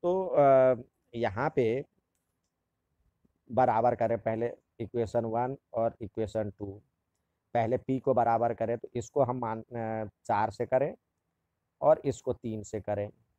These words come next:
और दोनों में समान चिन्ह है तो हम क्या करेंगे, माइनस करेंगे। तो हम, अ, इसको फिर से आए लिखें तो ये हो जाएगा तीस चौके एक सौ बीस, एक सौ बीस पी और प्लस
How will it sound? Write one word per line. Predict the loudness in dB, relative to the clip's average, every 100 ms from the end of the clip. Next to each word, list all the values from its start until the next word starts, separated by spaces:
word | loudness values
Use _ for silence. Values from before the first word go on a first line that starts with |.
| _ _ _ 0
और | 0
दोनों | 2 0 0
में | -2 -4 _
समान | -4 -2 0 -2 -4
चिन्ह | -4 -2 -2
है | -2
तो | 0
हम | 0 -2 -8
क्या | _ -2 0
करेंगे, | 0 -2 -2 -4 -6
माइनस | -6 -8 -8 -10
करेंगे। | -8 -10 -10 _ _ _ _ _ _ -2
तो | 0
हम, | 0 -2
अ, | -6 -4 -2 0 -2 -4
इसको | -8 -8
फिर | -8 _ -4 -4
से | -2
आए | 0 0
लिखें | -2 -6 -6 -6
तो | -4
ये | -2
हो | -2 0
जाएगा | 0 2 2 0 _ _ _ -2
तीस | 0 0
चौके | -2 -2 -2
एक | -4 -6
सौ | -4 -2
बीस, | -2 -4 -8 -8
एक | -8 -6
सौ | -6 -4
बीस | -4 -2 -2 -2 -6 _ _ _ _ _ _
पी | -2 -2 -2 -6 _ _ _ _ _ _ _ _ _ _ _ _ _ 0
और | 4 4 2
प्लस | -2 2 4 4 0